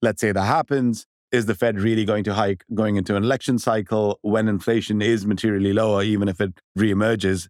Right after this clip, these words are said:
As of now, it's materially lower than where the funds rate is. So it becomes challenging for the Fed to hike again. So my personal view right now is that at least in the near term, the Fed is certainly done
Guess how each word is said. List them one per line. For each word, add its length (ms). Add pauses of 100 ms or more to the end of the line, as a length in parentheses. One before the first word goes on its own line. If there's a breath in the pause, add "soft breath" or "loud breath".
(140)
As 180
of 160
now, 160
it's 160
materially 400
lower 260
than 220
where 140
the 80
funds 340
rate 300
is. 360 (300)
So 260
it 160
becomes 340
challenging 480
for 100
the 100
Fed 200
to 80
hike 200
again. 240
So 100
my 200
personal 400
view 160
right 260
now 360
is 440 (280)
that 200
at 100
least 220
in 80
the 100
near 280
term, 280
the 80
Fed 220
is 100
certainly 320
done 460